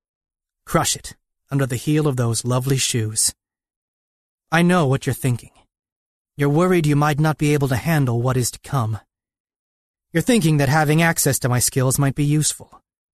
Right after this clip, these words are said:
Forget it. Destroy the damned plug. For once, do as you're bloody well told.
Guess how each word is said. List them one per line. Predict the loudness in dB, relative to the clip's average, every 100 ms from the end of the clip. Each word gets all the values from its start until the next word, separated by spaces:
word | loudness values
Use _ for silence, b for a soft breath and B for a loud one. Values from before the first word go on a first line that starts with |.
| _ _ _ _ _ _ _
Forget | -6 0 0 0
it. | -4 -6 _ _ _ _ _ _ _ _ _
Destroy | -2 0 2 2 4
the | 2
damned | 2 2 2 0 -4
plug. | -6 -6 -8 -20 _ _ _ _ _ _ _ _ _ _
For | -4
once, | 0 2 2 2 0 -2
do | 0 2 4
as | 2
you're | 2
bloody | 2 2
well | 2 0
told. | 0 -2 -4 -6 -14